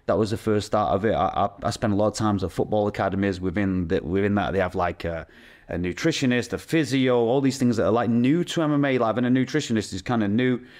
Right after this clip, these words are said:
Um, obviously, maybe ten years into it, ten years ago, a nutritionist came in, and we, we're still a bit, bit spit and sawdust. So I'm just trying to reinvent and, and also, like, to create a model for everybody else to follow. So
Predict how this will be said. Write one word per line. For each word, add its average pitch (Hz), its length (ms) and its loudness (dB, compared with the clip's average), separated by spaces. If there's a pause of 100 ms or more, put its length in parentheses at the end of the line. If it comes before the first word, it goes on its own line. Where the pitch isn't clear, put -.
(160)
Um, 101 240 2
obviously, 104 540 0
maybe 98 280 0
ten 110 280 0
years 104 220 2
into 117 320 2
it, 71 280 0 (320)
ten 117 160 2
years 117 240 2
ago, 95 200 2
a 107 60 4
nutritionist 107 480 0
came 101 260 2
in, 127 180 0
and 104 140 0 (340)
we, 120 120 0
we're 127 220 2
still 156 400 2
a - 80 0
bit, - 280 -4
bit - 200 -2
spit 110 220 -4
and 101 120 -2
sawdust. 143 480 0
So 127 60 -2
I'm 110 100 2
just 143 180 -2
trying 143 200 0
to 117 60 0
reinvent 104 580 0
and, 107 180 2
and 135 140 2
also, 175 240 0
like, - 80 -2
to 135 100 -6
create 147 380 0
a 113 60 0
model 143 320 2
for 139 140 -4
everybody 113 300 0
else 107 200 0
to - 80 -12
follow. 131 360 0
So 98 320 -2